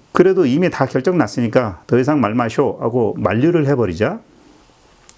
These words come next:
이 어머니가 조나라 효왕에게 이렇게 얘기합니다. "우리 아들이 지금 장군으로 나가서 혹시라도 자기 책임을 다 하지 못하더라도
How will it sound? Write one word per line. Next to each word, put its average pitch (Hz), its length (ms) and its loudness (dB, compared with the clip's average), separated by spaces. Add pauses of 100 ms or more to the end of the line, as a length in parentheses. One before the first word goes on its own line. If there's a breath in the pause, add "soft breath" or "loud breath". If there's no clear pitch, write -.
(140)
이 127 220 4
어머니가 98 560 -2 (180)
조나라 104 360 0
효왕에게 92 520 -2
이렇게 104 380 0
얘기합니다. 90 520 -8 (420 loud breath)
"우리 151 220 6
아들이 107 580 0 (640)
지금 113 520 0 (140)
장군으로 135 560 2
나가서 110 540 -2 (560 loud breath)
혹시라도 156 720 2
자기 127 340 -2
책임을 139 600 0
다 - 240 -2
하지 175 280 0
못하더라도 117 840 0